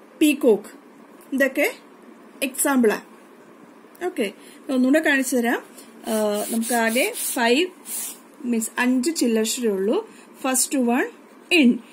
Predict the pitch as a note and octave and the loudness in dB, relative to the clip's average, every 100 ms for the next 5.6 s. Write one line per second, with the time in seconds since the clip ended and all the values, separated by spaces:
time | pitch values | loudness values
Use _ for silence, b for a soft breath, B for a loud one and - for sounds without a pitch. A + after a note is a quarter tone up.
0 | B B3 C4 C4+ B3 B3 A#3+ B3 A#3 C4 | B -2 2 4 2 2 2 2 2 0
1 | A#4 - - - - A#3+ - B3 A#3 B3+ | -2 -6 -20 -14 -4 -2 0 0 2 2
2 | E4 A3+ G#3+ G#3+ A3+ G#3+ G3+ A#3 F#4+ - | 0 0 0 2 2 2 4 2 2 -4
3 | - - - - - - - - - - | -20 -20 -20 -20 -20 -20 -20 -20 -20 -20
4 | - B3+ B3 G#4 - - - B3 G#3 - | -6 0 0 0 -6 -20 -12 -8 -8 -10
5 | - - B3+ A#3 F#3 | -20 -4 2 4 2